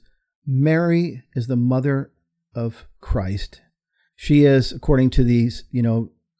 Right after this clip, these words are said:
the Council of Ephesus in four thirty-one, she is the mother of God in the flesh. And as such, she becomes our mother. She's the mother of the church. Think about Jesus on the cross again, looking down and saying, "Mother, behold your son.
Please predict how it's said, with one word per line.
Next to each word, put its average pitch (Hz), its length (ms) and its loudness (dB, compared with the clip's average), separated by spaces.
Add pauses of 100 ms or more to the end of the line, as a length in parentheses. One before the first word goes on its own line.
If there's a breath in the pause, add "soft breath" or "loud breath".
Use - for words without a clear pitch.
(320)
the 104 280 -6
Council 123 360 -2
of 117 80 0
Ephesus 127 480 -2
in 117 80 -6
four 120 240 -4
thirty-one, 120 640 -2 (460 soft breath)
she - 180 -2
is 123 120 2
the 123 80 2
mother 120 420 2
of 110 200 -4
God 113 340 -2
in 117 100 -6
the 110 80 -6
flesh. 120 480 -6 (360 soft breath)
And 143 340 -4 (120)
as 175 240 -6
such, 143 240 -2
she - 200 -6
becomes 156 520 -4 (120)
our 156 180 -4
mother. 104 360 -4
She's 156 240 -4
the 151 80 -2
mother 139 520 0
of 123 180 -4
the 131 80 -8
church. - 560 -6 (580)
Think 135 140 0
about 131 200 0
Jesus 131 380 -2
on 135 100 0
the 123 80 -2
cross 127 380 0
again, 117 240 -4
looking 113 280 -2
down 113 220 -2
and 117 100 -2
saying, 113 240 -4
"Mother, 113 240 -2
behold 110 360 -2
your 104 120 -4
son. 104 460 -6